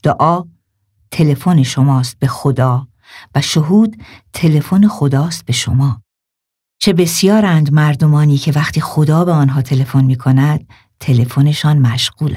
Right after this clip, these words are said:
است و از این رو پیام را نمی‌گیرند. وقتی که دل سرد و خشمگین هستید یا از نفرت آکنده اید، تلفن شما مشغول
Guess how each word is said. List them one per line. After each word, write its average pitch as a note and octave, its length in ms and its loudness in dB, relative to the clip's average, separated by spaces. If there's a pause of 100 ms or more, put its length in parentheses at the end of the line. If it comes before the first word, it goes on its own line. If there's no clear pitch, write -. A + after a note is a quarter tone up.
است - 200 -20 (440)
و C#3 40 0
از C#3 260 -2
این C3+ 160 2
رو D3+ 220 -2 (340)
پیام D3+ 420 0
را D#3+ 120 -2
نمی‌گیرند. D3 760 -2 (1000)
وقتی E3 260 -4
که E3+ 140 0
دل D#3+ 200 2
سرد G3+ 400 0
و F3 60 0
خشمگین C3+ 600 -2
هستید C#3 600 -4 (340)
یا F#3 200 2
از E3+ 200 -2
نفرت G3+ 420 0
آکنده C3+ 500 -2
اید، D3+ 340 -2 (400)
تلفن D#3 460 0
شما C3+ 380 0
مشغول C3 520 -4